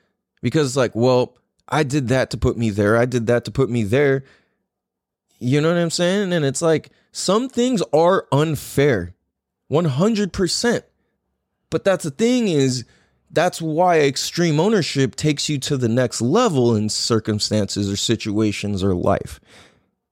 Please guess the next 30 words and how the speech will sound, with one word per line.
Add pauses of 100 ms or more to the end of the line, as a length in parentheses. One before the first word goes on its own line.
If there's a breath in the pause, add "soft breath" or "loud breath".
(400)
Because
it's
extreme (840)
and
it's
ownership.
And
it's
like, (840 soft breath)
taking
extreme
ownership
of
yourself
is
not
easy, (440)
and
it's
definitely
scary. (360)
And
it
definitely (280 soft breath)
challenges
the
ego
to
the
maximum.